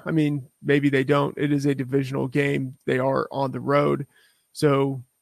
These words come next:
I can see how it goes against them too,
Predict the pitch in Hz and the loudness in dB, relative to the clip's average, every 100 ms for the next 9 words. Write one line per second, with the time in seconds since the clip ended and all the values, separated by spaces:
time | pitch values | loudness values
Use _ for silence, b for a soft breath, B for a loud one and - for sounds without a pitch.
0 | _ _ _ _ _ _ _ 156 156 156 | _ _ _ _ _ _ _ 0 2 2
1 | 135 143 131 131 139 127 127 139 135 139 | 0 2 2 0 -2 -2 -2 -4 -4 -6
2 | 135 151 165 151 | -2 0 0 -2